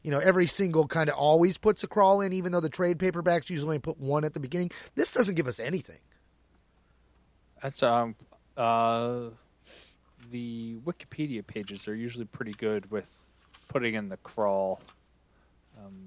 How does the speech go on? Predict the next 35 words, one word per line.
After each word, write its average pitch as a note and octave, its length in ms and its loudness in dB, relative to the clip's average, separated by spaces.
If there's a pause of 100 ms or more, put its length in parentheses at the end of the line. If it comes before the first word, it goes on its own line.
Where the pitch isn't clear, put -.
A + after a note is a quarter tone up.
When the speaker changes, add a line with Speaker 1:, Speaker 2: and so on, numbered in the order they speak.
(200)
Speaker 2:
looking G#2+ 300 -14
to G2 60 -12
see. - 260 -10
Speaker 1:
Right, A3 200 6
'cause F#3 160 2
even D#4+ 240 6
the B3+ 100 8
second A#3+ 560 6
one C3 460 0 (220)
in E3+ 220 4
this D#3 200 2
volume D#3+ 500 2
of C3 100 -2
the C#3 80 0
omnibus, G#3 640 2
the D3+ 200 4
Dark D#3 400 0
Lords E3 220 -2
of C3 60 -4
the C3 80 -6
Sith F3+ 280 -2
that D#3+ 140 -8
follows, F#3 420 4 (280)
it's A#3 220 10
got G3+ 200 6
a C#3 80 -2
crawl. G#2+ 460 -6 (180)
<laughs> E4+ 100 12 (1600)
Speaker 2:
Yeah, E3 300 8
here E3 220 2
we C3+ 80 4
go. A#2+ 240 4
The B2+ 160 4
opening C3 320 0
crawl. G#2 460 2